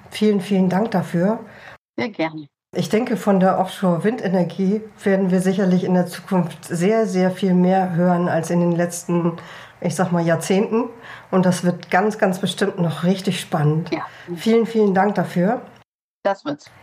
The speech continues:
Speaker 1: Frau Würz, ich könnte mir vorstellen, da gibt es noch so viele Themen zu besprechen und so viele Projekte, über die ich gerne mehr erfahren möchte.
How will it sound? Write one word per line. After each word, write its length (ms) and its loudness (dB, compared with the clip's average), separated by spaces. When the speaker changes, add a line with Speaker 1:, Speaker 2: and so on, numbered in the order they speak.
Speaker 1:
Frau 240 0
Würz, 160 0
ich 120 -8
könnte 220 0
mir 140 2
vorstellen, 560 0
da 100 2
gibt 260 -4
es 140 -2
noch 180 4
so 320 0
viele 380 -2
Themen 360 0
zu 120 -4
besprechen 640 0
und 160 2
so 100 0
viele 480 2
Projekte, 680 0
über 240 2
die 160 -2
ich 260 -6
gerne 280 2
mehr 260 4
erfahren 420 -2
möchte. 440 -2